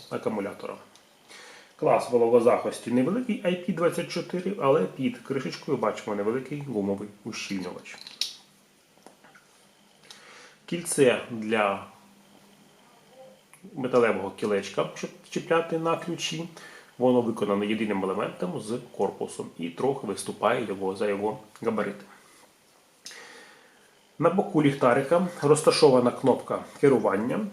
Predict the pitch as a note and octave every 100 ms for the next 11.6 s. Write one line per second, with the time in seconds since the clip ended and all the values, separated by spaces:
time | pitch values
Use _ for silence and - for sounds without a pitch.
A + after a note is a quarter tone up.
0 | - C3+ C#3+ C#3+ C#3 A#2+ A#2 B2 B2 A2
1 | G#2 G2+ A2 G2 - A2 - - B2+ B2
2 | B2 A#2 G2+ A#2+ A#2 G#2+ G2 G2 B2+ B2
3 | - B2 A#2 G#2+ G#2+ G2+ - - A2 -
4 | - A#2 G#2+ B2 A2 G2+ G#2+ B2+ B2 C3+
5 | D3 D#3 C#3+ D#3 D3+ D#3 D#3+ D#3+ F3+ F#3
6 | G#3+ - - - - - - - - _
7 | _ _ _ _ _ - F#3+ - E3 C#3
8 | B2+ B2+ C3 A#2 A2 A2 A#2 G#2 - G#3
9 | A#3 G#3+ G#3+ - G#3 G3 C#3+ B2+ C3+ A2
10 | G#2+ G#2 A2 G#2+ G2 F#2+ F#2+ A#2 B2 C#3
11 | F#3 F#3+ - A3+ B3